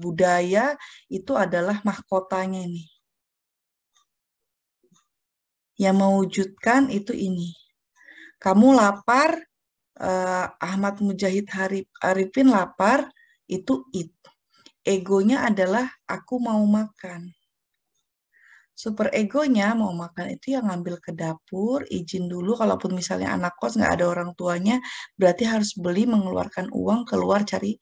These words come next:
makanan. Kalau super egonya nggak ada, maka dia bisa aja makan sampah,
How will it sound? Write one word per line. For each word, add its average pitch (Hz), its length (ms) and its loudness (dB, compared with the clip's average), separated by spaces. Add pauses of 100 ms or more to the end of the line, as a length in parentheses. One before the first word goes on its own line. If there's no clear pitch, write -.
(280)
makanan. 170 640 -4 (400)
Kalau 240 240 4
super - 320 -2
egonya 196 400 0
nggak 180 240 -4
ada, 175 400 0
maka 226 320 2
dia 226 240 2
bisa 208 320 -6
aja 233 160 -4
makan 170 400 -4
sampah, 165 720 -4